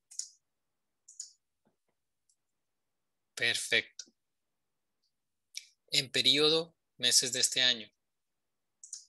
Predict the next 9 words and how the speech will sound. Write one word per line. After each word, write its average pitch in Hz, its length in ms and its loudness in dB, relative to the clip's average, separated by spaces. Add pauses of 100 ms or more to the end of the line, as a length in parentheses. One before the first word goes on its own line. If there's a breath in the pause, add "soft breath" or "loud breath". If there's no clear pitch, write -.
(960)
Ustedes 120 440 -6
lo 120 60 -4
dejan 117 360 -4 (120)
como 104 180 -20
está. - 340 -8 (3000)
¿Y 139 200 0
qué 139 140 4
quiero 147 240 4
ver? 160 340 4